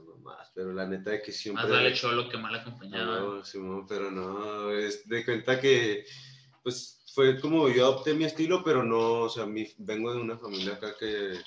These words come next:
Speaker 1: que es bien, papá, mamá, mis hermanas y toda esa onda. Y cuando mi papá, pues, se, se tiene que ir para allá, pues, no, nosotros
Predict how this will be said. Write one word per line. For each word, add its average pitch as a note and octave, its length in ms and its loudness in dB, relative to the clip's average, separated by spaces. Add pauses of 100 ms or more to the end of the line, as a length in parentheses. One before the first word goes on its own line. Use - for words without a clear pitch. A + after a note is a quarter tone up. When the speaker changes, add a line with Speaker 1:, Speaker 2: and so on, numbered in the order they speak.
Speaker 1:
que G2+ 100 -2
es G2 100 -8
bien, A#2 460 -4
papá, F#2+ 340 -12
mamá, F2+ 340 -10
mis F#2+ 240 -10
hermanas F#2 560 -12
y - 40 -20
toda F#2+ 120 -8
esa F#2+ 140 -14
onda. G#2 400 -10 (560)
Y G#2 80 -16
cuando G#2 240 -6
mi G#2 100 -6
papá, F#2+ 460 -2
pues, G#2+ 140 -10
se, G2+ 300 -6
se F#2+ 160 -12
tiene F#2+ 260 -6
que G#2+ 100 -8
ir G#2 100 -10
para G#2+ 160 -4
allá, G2 340 -2
pues, B2 140 -8
no, G2 320 -6
nosotros G2+ 680 -8